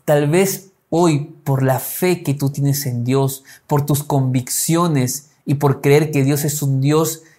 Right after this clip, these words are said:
que va a actuar en tu vida, tal vez perdiste trabajo.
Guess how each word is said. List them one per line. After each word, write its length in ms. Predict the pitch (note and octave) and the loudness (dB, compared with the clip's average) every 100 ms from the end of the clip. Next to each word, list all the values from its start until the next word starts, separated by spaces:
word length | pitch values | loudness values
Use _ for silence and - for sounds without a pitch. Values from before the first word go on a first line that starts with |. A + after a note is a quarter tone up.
| _ | _
que 120 | C#3+ C3 | -2 2
va 140 | D3+ | 2
a 20 | |
actuar 480 | D3+ - D#3 D#3+ D#3+ | 0 -2 2 2 2
en 200 | D#3 C3+ | 2 0
tu 160 | C3+ B2 | 0 -2
vida, 560 | C#3 E3 C#3+ - - _ | 0 2 0 0 -12 _
tal 120 | D3 | -2
vez 160 | A3 A3+ | 0 0
perdiste 560 | A3+ D#3+ D#3 G3+ - | -2 0 0 0 -2
trabajo. 640 | D#3 C#3 B2+ B2 - - | -2 -2 2 0 -2 -10